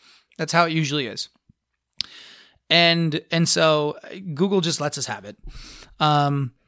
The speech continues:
and we've witnessed firsthand how, r-, really h-, how, how, how harmful this is to people.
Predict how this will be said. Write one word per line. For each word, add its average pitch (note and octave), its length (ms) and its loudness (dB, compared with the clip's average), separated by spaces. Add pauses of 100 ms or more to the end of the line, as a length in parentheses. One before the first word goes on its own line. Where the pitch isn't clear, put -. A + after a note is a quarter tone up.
(800)
and E3 420 2
we've F3 260 0
witnessed G#3 320 0
firsthand E3 960 -4 (480)
how, D#3+ 600 -4
r-, - 380 -12
really D#3+ 480 -2
h-, C#3 60 -4 (180)
how, - 320 -8
how, D#3+ 320 -10
how C3+ 320 -6
harmful E3 420 -2
this B2 220 -8
is A2 280 -8
to - 140 -16
people. A#2 440 -14